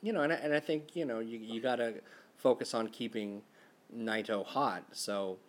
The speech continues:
you know, it, y-, y-, you're, you're having to do double duty for both these guys if you're really wanting to build to the match and possibly,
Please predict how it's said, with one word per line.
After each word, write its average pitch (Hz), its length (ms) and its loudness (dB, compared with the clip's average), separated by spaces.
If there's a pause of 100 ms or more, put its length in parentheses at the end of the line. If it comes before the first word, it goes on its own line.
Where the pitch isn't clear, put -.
(300)
you 117 80 -2
know, 107 100 2
it, 107 360 0
y-, 113 120 -12 (120)
y-, 110 160 -14 (200)
you're, 110 160 -10 (240)
you're 107 160 0
having 123 220 2
to 113 40 2
do 110 160 2
double 120 360 4
duty 127 300 4
for 110 120 -2
both 110 240 4
these 107 160 -2
guys 123 260 2
if 104 160 -2
you're 113 120 -4
really 107 400 0 (440)
wanting 110 280 0
to 101 60 -2
build 110 300 2
to 117 100 -4
the 104 140 0
match 107 400 -2
and 104 240 -6 (140)
possibly, 101 640 -2